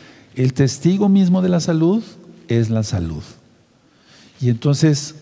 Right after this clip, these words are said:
aquella persona que sea consciente, Romanos doce uno, que tenga un culto racional, va a entender y va a decir, "No puedo de ser, ser desagradecido con el Todopoderoso que me acaba de sanar". Todos hemos sido sanados por milagros.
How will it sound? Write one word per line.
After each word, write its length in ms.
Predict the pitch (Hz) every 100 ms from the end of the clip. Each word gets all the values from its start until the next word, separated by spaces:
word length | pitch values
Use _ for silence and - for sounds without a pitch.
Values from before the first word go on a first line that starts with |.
| - - -
aquella 320 | - 101 131 147
persona 400 | 147 147 147 135
que 120 | 101
sea 240 | - 104
consciente, 680 | - 151 139 165 147 135 123
Romanos 580 | 113 95 104 110 110 107
doce 340 | 113 - 131 -
uno, 320 | 156 147 143
que 120 | 135
tenga 180 | 113 127
un 160 | 131 123
culto 340 | 147 143 135
racional, 580 | 120 117 131 120 123 123
va 40 |
a 40 | 123
entender 380 | 117 117 120
y 40 | 117
va 80 | 110
a 20 |
decir, 320 | 104 127 107 - - - -
"No 220 | 110 123
puedo 500 | 131 - 143 190 160
de 120 | 120
ser, 360 | 104 - 139 151 -
ser 280 | 107 143 143
desagradecido 1080 | 123 104 95 98 95 101 - 131 180 120 -
con 300 | - 101 98 - -
el 200 | 101 101
Todopoderoso 800 | 143 165 139 107 113 151 139
que 120 | 110 101
me 80 |
acaba 300 | 82 135 147
de 100 | 117
sanar". 320 | 98 85 87 - - _ _ _ _ _ _ _ _ _ _ _ - - - - _ _ _
Todos 480 | 151 170 147 147 -
hemos 240 | 143 131
sido 220 | - 135 123
sanados 400 | 120 117 120 113
por 160 | 110
milagros. 640 | 110 107 113 107 107 -